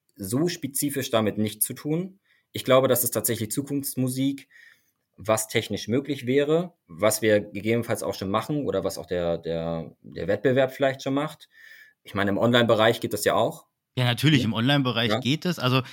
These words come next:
Speaker 2: ich rede mal ganz kurz aus dem Nähkästchen. Ich arbeite beruflich mit HubSpot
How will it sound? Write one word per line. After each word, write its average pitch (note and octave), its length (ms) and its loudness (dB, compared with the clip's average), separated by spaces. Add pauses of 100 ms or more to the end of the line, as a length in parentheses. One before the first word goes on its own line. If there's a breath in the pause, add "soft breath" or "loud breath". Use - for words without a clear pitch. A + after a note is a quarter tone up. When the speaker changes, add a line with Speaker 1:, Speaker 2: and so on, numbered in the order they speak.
(180 loud breath)
Speaker 2:
ich - 140 -8
rede C#3+ 160 0
mal C#3 100 2
ganz C#3+ 220 2
kurz - 160 -2
aus B2 160 -2
dem A2+ 80 2
Nähkästchen. E3+ 600 2
Ich B2+ 180 -4
arbeite B2+ 840 -2
beruflich A#2 560 -4
mit A2+ 300 -4 (200)
HubSpot D3+ 680 0